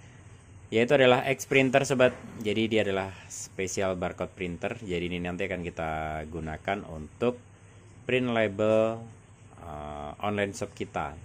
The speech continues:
Jadi nanti seperti apa, barangnya apa aja yang include di dalam package ini, dan bagaimana cara pairingnya dengan, eh, H P maupun nanti cara printernya. Jadi nanti bisa sobat simak,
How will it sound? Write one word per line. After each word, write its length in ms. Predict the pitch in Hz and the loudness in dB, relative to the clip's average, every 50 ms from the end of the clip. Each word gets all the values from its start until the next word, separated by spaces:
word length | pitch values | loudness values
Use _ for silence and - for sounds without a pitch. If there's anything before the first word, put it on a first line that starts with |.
| - - | -16 -16
Jadi 260 | - 85 85 80 82 87 | -14 -10 -10 -8 -8 -6
nanti 240 | 90 85 82 80 | -6 -6 -6 -4
seperti 400 | 92 - - - 90 82 - 73 | -6 -8 -8 -10 -10 -10 -8 -8
apa, 480 | - 92 87 - - - 107 113 120 113 | -8 -8 -10 -8 -2 0 2 4 4 4
barangnya 480 | 104 95 90 90 85 90 90 90 85 85 | 2 2 0 0 0 -2 -4 -4 -4 -4
apa 240 | 82 - 87 85 | -4 -4 -4 -6
aja 320 | 87 90 90 101 101 104 104 | -6 -4 0 0 2 2 2
yang 160 | 101 95 87 | 0 0 -4
include 400 | 82 90 92 87 - 120 123 123 - 101 | -6 -6 -6 -4 0 0 0 0 0 -4
di 60 | 90 | -2
dalam 260 | 95 90 87 85 82 | -2 -2 -2 -2 -4
package 480 | 80 90 85 - - 90 - - 92 87 | -6 -6 -8 -4 -6 -8 -6 -6 -10 -8
ini, 320 | 90 95 104 120 156 196 - - - - - - - - - - - | -6 -4 -2 -2 -2 -4 -6 -10 -20 -20 -20 -20 -20 -20 -20 -20 -12
dan 160 | - 98 92 | -8 -6 -6
bagaimana 560 | 92 87 92 87 98 90 98 104 110 127 135 120 | -4 -4 -4 -2 -2 -2 0 0 0 0 0 0
cara 680 | - 104 95 95 90 87 87 87 85 85 85 82 82 82 - - | 0 0 0 2 0 0 0 0 0 -2 -2 -4 -4 -6 -6 -4
pairingnya 640 | 104 101 98 95 98 92 92 95 92 92 92 92 | -2 0 0 0 0 -2 -2 -2 -2 -2 -2 -2
dengan, 560 | 85 92 90 87 87 87 85 85 85 85 82 76 - - - - - - - - - - - | -2 -4 -4 -4 -2 -2 -2 -4 -4 -6 -8 -10 -12 -16 -20 -20 -20 -20 -20 -20 -20 -18 -14
eh, 80 | 82 | -14
H 320 | 85 - - 107 110 - - | -12 -6 -2 -2 -2 0 4
P 240 | 117 117 123 139 135 | 4 4 4 2 0
maupun 640 | 117 101 95 87 - - 95 92 92 92 92 90 - - - - - - - - - - - - - - - - - - - - - - - 113 | -4 -6 -6 -6 -4 -4 -4 -4 -4 -6 -8 -10 -14 -16 -16 -16 -16 -16 -16 -18 -20 -20 -20 -20 -20 -20 -20 -20 -20 -20 -20 -20 -20 -16 -10 -6
nanti 160 | 104 101 98 101 | -6 -6 -6 -4
cara 320 | - - 95 98 95 - | -2 -2 0 0 0 -2
printernya. 640 | - 98 95 92 110 120 120 107 104 107 143 160 - - - - | -2 -4 -2 -2 -2 0 2 2 2 2 0 -2 -6 -12 -10 -8
Jadi 180 | 92 90 95 | -4 -4 -2
nanti 160 | 95 95 104 | -2 -2 -4
bisa 160 | 101 - - 92 | -4 -4 -6 -6
sobat 320 | - 92 82 85 80 - | -6 -6 -6 -6 -6 -6
simak, 320 | - - 98 117 120 - | -6 -4 -4 -4 -4 -6